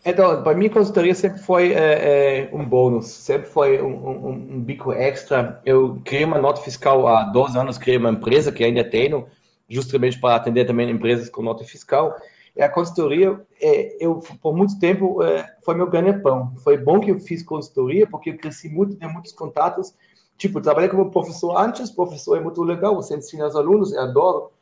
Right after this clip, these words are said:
De alguma forma, adorei muito, adorei mais antigamente do que hoje. Mas, enfim, a, a, na consultoria você ganhava automaticamente mais dinheiro, você podia aplicar mais, mais conhecimento.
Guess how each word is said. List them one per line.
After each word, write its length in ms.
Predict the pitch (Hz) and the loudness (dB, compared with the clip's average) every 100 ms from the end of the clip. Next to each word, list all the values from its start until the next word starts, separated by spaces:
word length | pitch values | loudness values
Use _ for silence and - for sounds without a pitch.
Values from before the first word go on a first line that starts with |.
| _ - | _ -2
De 80 | 143 | 0
alguma 200 | 147 139 | 2 0
forma, 220 | 156 151 | 0 2
adorei 300 | 139 147 165 | 4 4 4
muito, 320 | 156 196 170 - | 4 2 2 0
adorei 280 | 139 147 156 | 2 4 4
mais 400 | 147 190 190 - - | 6 4 2 -14 -4
antigamente 460 | 147 160 151 156 143 | -2 -2 -4 -6 -4
do 20 | |
que 120 | - | -2
hoje. 280 | 165 208 202 - _ _ - | 2 2 2 -6 _ _ -14
Mas, 160 | 170 | -6
enfim, 360 | 196 185 151 127 _ _ _ | -4 -4 -6 -8 _ _ _
a, 640 | 156 151 151 - 147 147 | 4 6 4 4 2 2
a, 40 | 147 | 0
na 120 | 151 | -2
consultoria 480 | 180 175 170 160 185 | -2 -2 0 2 2
você 200 | 185 185 | 2 -4
ganhava 300 | 175 165 165 | -4 -2 -2
automaticamente 640 | 156 165 165 165 156 151 151 | -2 -2 0 -2 -2 -8 -6
mais 160 | 147 | -6
dinheiro, 480 | - 143 147 175 170 | -8 -8 -4 -2 -4
você 140 | - 139 | -10 -14
podia 300 | 165 156 - | -10 -6 -6
aplicar 260 | 135 143 | -4 -6
mais, 320 | 135 135 131 - | -4 -4 -6 -6
mais 240 | 135 131 | -4 -4
conhecimento. 800 | 135 139 165 160 147 180 - | -8 -14 -10 -4 -2 -2 -8